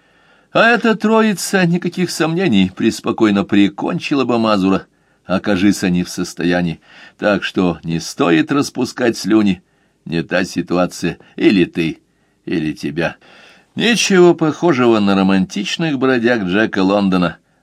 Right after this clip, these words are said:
на лицо ужасных, но прекрасно душных внутри. То ли классик приукрасил реальность, то ли времена изменились, безвозвратно унеся старинную романтику.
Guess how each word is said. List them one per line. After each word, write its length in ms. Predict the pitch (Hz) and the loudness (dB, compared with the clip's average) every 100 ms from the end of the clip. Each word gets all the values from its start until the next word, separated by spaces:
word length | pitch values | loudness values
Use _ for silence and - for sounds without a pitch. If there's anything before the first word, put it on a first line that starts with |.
| - | -10
на 140 | - | -4
лицо 380 | 82 82 - 196 | -2 -2 -2 0
ужасных, 680 | 151 127 123 117 - 98 95 | 2 4 2 2 -2 -4 -2
но 160 | 90 | -4
прекрасно 640 | 85 90 92 95 90 95 90 | -2 -2 0 0 0 -2 -2
душных 640 | 80 98 - - 123 - | -2 -4 -6 -4 -6 -4
внутри. 560 | 110 107 - 104 92 - _ _ _ _ _ | -4 -4 0 0 0 -4 _ _ _ _ _
То 140 | - | -6
ли 180 | 107 101 | 0 0
классик 640 | 101 110 117 104 - 107 | 2 0 2 0 0 -2
приукрасил 840 | - 101 101 92 101 104 92 107 95 | 2 2 2 0 0 0 0 0 2
реальность, 680 | 98 113 120 90 82 - - | 2 2 2 0 -2 -8 -8
то 80 | 90 | -4
ли 100 | 90 | 0
времена 440 | 87 92 95 - | 0 0 0 0
изменились, 680 | 95 87 90 90 85 - - _ _ _ _ _ - | 0 0 0 0 0 -4 -14 _ _ _ _ _ -8
безвозвратно 960 | 85 82 85 82 92 131 147 - 135 | -6 -2 -2 -2 0 2 0 -2 -8
унеся 600 | 127 120 110 101 98 98 | -6 -6 -6 -2 0 0
старинную 720 | 92 - 95 87 87 85 82 | -2 -4 -2 0 0 -2 -2
романтику. 540 | 82 82 82 87 - | -2 -2 -4 -6 -12